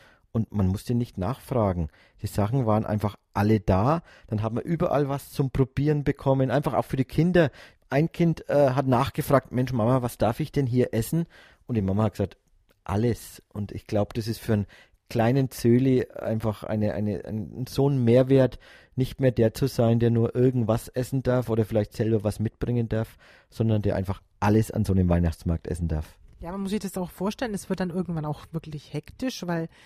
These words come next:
Speaker 2: man muss das noch probieren und den ist, das noch probieren.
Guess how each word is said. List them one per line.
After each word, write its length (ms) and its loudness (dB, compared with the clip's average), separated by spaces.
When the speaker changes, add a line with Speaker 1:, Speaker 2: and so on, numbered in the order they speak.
Speaker 2:
man 120 2
muss 160 0
das 120 -4
noch 160 -2
probieren 360 2
und 180 -4
den 140 4
ist, 200 2
das 100 2
noch 140 0
probieren. 380 0